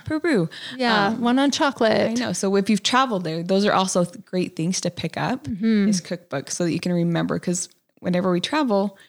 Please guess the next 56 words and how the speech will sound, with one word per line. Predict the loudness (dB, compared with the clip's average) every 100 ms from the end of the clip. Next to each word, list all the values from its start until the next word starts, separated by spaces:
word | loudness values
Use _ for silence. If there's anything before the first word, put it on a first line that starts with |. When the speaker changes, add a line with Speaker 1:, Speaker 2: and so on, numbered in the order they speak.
| _ _
Speaker 1:
it's | -4 2
all | 2 2
about | -2 -4
the |
food. | -4 -4 -4 -6 -4
Speaker 2:
It | 0
Speaker 1:
Am | 2 2 0
I | -2
Speaker 2:
is. | -6
Speaker 1:
right? | -8 -8
Speaker 2:
It's | -2
like, | -2 0 -4
it's | -6 -10 -6
like | -2 0
you're | 2
Speaker 1:
<laughs> |
So |
Speaker 2:
celebrating | 4 4 4 4 4 4
life, | 4 4 0 -4 -2
and, | 2 4 2 2
and | 2 4 4
I | 2
think | 2 0
e-, | -2
eating | -8 -6 0 4 6 4 4
something | 2 2 4
incredible | 4 4 2 2 2 2
is | 0
part | 0 0
of | 2
it. | 0 -2 -6
Speaker 1:
And | -6 -4
that | -4 -6
culture, | -4 -2 -2 -4 -2
and | -2 0
then | 0
you | 0
hear | 0 -2
that | 0 -2
soundtrack | -2 -2 -2 -2 -4 -4
that |
you | -2
were | -2
listening | -2 -2 -2 -4
to | -2 0
in | 0
that | 0 -2
cafe | -6 -6 -6 -4
when | 0 0
you | 0
were | -2
at | -2
that | -6 -6
place. | -6 -6 -2
Speaker 2:
Yeah. | -2
Speaker 1:
So | 0 -2